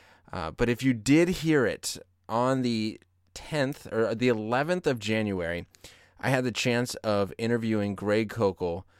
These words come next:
the president of Stand to Reason, on his new book, The Story of Reality,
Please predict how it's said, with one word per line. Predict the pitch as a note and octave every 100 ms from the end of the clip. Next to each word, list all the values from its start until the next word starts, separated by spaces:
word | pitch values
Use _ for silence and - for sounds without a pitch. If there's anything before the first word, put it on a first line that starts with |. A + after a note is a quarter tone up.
| _ _
the | G#2 G2+ F#2+ F#2+ -
president | - C3+ C#3+ C#3 C#3
of | - F#2+
Stand | - - A#2 B2+
to | C3
Reason, | A2+ G2 F#2 F#2 F#2
on | - F#2+
his | A#2+ C#3
new | C#3 A#2+
book, | G2+ F2
The | G2+
Story | - - B2+ C3+ C#3 -
of | A2+ G#2+
Reality, | G#2+ G2 F#2+ F#2 D#2+ D2+